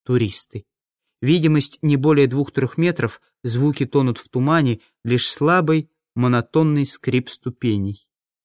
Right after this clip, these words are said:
А может быть, оно и к лучшему? Мартин знал, что станция расположена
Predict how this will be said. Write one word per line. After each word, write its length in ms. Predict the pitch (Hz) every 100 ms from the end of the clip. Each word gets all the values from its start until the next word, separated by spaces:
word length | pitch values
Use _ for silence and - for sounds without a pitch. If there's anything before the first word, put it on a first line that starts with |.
| _ _ _ _ _
А 100 | -
может 360 | 113 117 113 113
быть, 340 | 107 113 - - _ -
оно 240 | 117 117
и 40 | 110
к 100 | -
лучшему? 600 | 127 156 - 117 104 - _ _ _ _ _ _
Мартин 400 | 127 151 147 156
знал, 240 | 139 170 170
что 180 | - 143
станция 500 | - 156 156 - 135
расположена 720 | 135 - 139 151 135 135